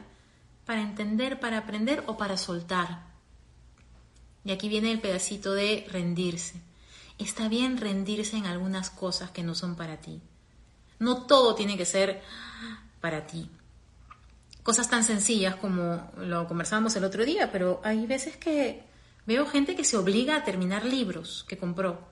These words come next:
Si no te gusta y no te sirve, lo cierras y se lo regalas a otra persona.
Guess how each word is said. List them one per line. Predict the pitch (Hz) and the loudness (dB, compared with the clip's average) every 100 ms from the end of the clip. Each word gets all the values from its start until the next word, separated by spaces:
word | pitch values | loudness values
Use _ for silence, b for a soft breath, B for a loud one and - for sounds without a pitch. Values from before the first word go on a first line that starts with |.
| - _ - - - - - - | -20 _ -20 -20 -20 -20 -20 -18
Si | - 175 | -4 -2
no | 240 | 0
te | 294 | 2
gusta | 254 269 254 | 0 -2 0
y | |
no | 214 226 | 0 2
te | 240 | 0
sirve, | - 247 320 415 - - | 0 0 0 -2 -8 -10
lo | 170 | -8
cierras | 160 220 262 427 - | -2 2 4 2 -2
y | 220 | -4
se | 208 | -2
lo | 165 | -2
regalas | 160 156 180 | 0 2 2
a | 180 | 0
otra | 185 180 | -4 -4
persona. | - 156 147 | -6 -8 -8